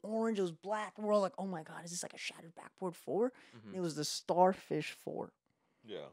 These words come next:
Speaker 1: Do you remember how nice all those mock-ups were? There were some nice mock-ups of that shoe.
Speaker 2: Mm-hmm.
Speaker 1: And then this is what we got.
Speaker 2: Right.
Speaker 3: It was, it
Speaker 1: Same
Speaker 3: was the
Speaker 1: thing,
Speaker 3: material
Speaker 1: Reimagine
Speaker 3: that
Speaker 1: Royal
Speaker 3: did us
Speaker 1: One.
Speaker 3: dirty.
Speaker 1: Huh?
Speaker 3: It was the material that did us dirty. If it was just black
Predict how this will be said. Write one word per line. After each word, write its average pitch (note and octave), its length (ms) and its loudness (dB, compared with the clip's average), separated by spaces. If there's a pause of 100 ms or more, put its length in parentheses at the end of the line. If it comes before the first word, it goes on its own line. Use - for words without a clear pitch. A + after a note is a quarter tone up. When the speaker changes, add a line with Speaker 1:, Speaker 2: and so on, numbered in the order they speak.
Speaker 1:
Do G#3+ 80 -2
you A3+ 80 6
remember B3+ 340 10
how C4+ 160 8
nice E3+ 340 4
all E3 140 4
those D#3+ 180 0
mock-ups D3 460 -4
were? F#3+ 180 -6 (640)
There G#3+ 120 12
were B3+ 80 12
some E3 360 6
nice F3+ 360 6
mock-ups D#3+ 480 2
of - 60 -6
that - 160 -6
shoe. - 260 -10 (120)
Speaker 2:
Mm-hmm. F#3+ 180 -12
Speaker 1:
And E3+ 100 -6
then D#3 240 -2 (180)
this D#3+ 100 -10
is D#3+ 40 -8
what D#3 120 -6
we F#3+ 60 -6
got. A#3 220 -2 (520)
Speaker 2:
Right. F2+ 220 -8
Speaker 3:
It G#2+ 60 -14
was, G#2 100 -12
it G#2 60 -14
Speaker 1:
Same F3+ 100 -6
Speaker 3:
was F3+ 80 -8
the G3 60 -6
Speaker 1:
thing, F#3+ 120 -2
Speaker 3:
material G3 220 4
Speaker 1:
Reimagine F#3+ 200 0
Speaker 3:
that G3+ 80 -2
Speaker 1:
Royal G#3 240 4
Speaker 3:
did B3 60 6
us C#4+ 60 8
Speaker 1:
One. A3 120 6
Speaker 3:
dirty. F#2+ 320 -18 (640)
Speaker 1:
Huh? G#3 100 -6 (240)
Speaker 3:
It A2+ 60 -12
was G#2+ 120 -8
the G#2 60 -10
material G2+ 540 -8
that C2 140 -10
did - 140 -20
us - 140 -20
dirty. D#2+ 300 -10
If - 120 -8
it D#3 100 4
was D3 160 -2
just A#2 160 -4 (200)
black A2 520 -2